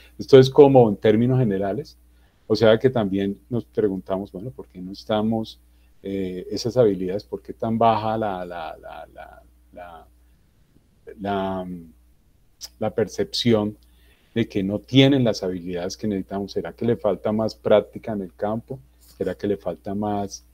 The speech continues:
eh, conocimientos? ¿Será que le falta más actitud? Es decir, eso me parece como interesante. Y lógicamente también, eh, observamos, eh, hay otra situación interesante,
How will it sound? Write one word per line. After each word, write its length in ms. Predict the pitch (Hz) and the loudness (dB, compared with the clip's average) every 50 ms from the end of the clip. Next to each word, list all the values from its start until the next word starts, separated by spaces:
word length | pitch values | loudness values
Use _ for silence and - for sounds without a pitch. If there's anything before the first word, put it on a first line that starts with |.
| _ _ _ - - _ _ | _ _ _ -20 -20 _ _
eh, 640 | - 104 104 104 104 104 104 104 104 104 104 104 107 104 | 0 2 4 6 6 4 4 2 2 0 0 -2 -4 -6
conocimientos? 1080 | - 113 104 101 101 - - 90 85 92 104 120 135 139 131 135 147 151 - - - - 92 87 _ | -4 -4 -4 -4 -4 -6 -10 -10 -8 -6 -4 -4 -4 -4 -6 -8 -14 -18 -18 -18 -20 -20 -20 -20 _
¿Será 320 | - - 92 85 90 90 | -16 -14 -12 -10 -10 -10
que 400 | - - - 107 104 104 101 - - _ _ _ _ _ _ - | -10 -8 -4 -2 -2 -2 -2 -6 -10 _ _ _ _ _ _ -12
le 80 | 101 | -12
falta 760 | - - 104 92 90 - _ 110 107 104 104 104 104 101 104 | -6 -2 -2 -2 -2 -4 _ -4 -4 -2 -2 -2 -4 -6 -6
más 380 | 104 104 101 101 104 101 - 110 | -8 -6 -6 -4 -6 -4 -2 -2
actitud? 540 | 107 - - _ 98 92 - 95 107 120 - _ _ - - _ _ _ _ _ _ _ | -2 -2 -4 _ -8 -8 -8 -10 -10 -10 -12 _ _ -20 -20 _ _ _ _ _ _ _
Es 300 | - 104 101 95 90 90 | -20 -20 -20 -20 -20 -20
decir, 260 | 90 95 - 104 92 - - _ _ _ | -20 -20 -14 -14 -14 -14 -16 _ _ _
eso 240 | - - - - 101 | -20 -20 -18 -14 -12
me 120 | 98 98 | -12 -10
parece 460 | 95 - 98 92 82 80 92 90 92 | -8 -8 -10 -10 -10 -14 -16 -18 -18
como 220 | 95 - 107 98 90 | -16 -16 -14 -14 -14
interesante. 500 | 85 - - - - - - - - _ _ _ _ _ _ _ _ _ _ _ _ _ - - - - - - - | -16 -14 -14 -14 -14 -14 -18 -20 -20 _ _ _ _ _ _ _ _ _ _ _ _ _ -20 -20 -20 -20 -20 -4 2
Y 120 | 135 135 | 6 8
lógicamente 680 | 139 151 143 143 151 147 160 143 131 117 104 - 127 | 10 10 10 10 8 6 2 2 2 0 0 0 -2
también, 560 | 131 135 123 113 101 104 104 104 104 104 120 - | -2 0 -2 -2 0 0 -2 -2 -2 -4 -6 -6
eh, 480 | 139 131 123 123 120 120 120 123 - - | -6 -4 -4 -2 -2 -2 -2 -4 -6 -2
observamos, 960 | - 135 131 - - 117 104 98 90 101 95 95 95 101 113 135 131 131 - 127 | -2 -4 -2 2 2 4 4 4 0 -2 -2 -2 -2 -4 -4 -6 -8 -10 -10 -8
eh, 380 | 113 104 95 92 95 85 87 - - | -8 -8 -8 -8 -12 -16 -16 -14 -12
hay 180 | 98 98 104 110 | -8 -4 -2 -2
otra 340 | 107 - - 120 117 117 | -2 0 0 -2 -2 -2
situación 480 | 117 - 120 - - 92 - - 95 95 | -2 -6 -8 -8 -8 -10 -10 -10 -10 -8
interesante, 640 | 101 110 - 120 110 104 - - 98 92 90 - | -10 -6 -4 -2 0 0 -2 -2 -10 -12 -12 -14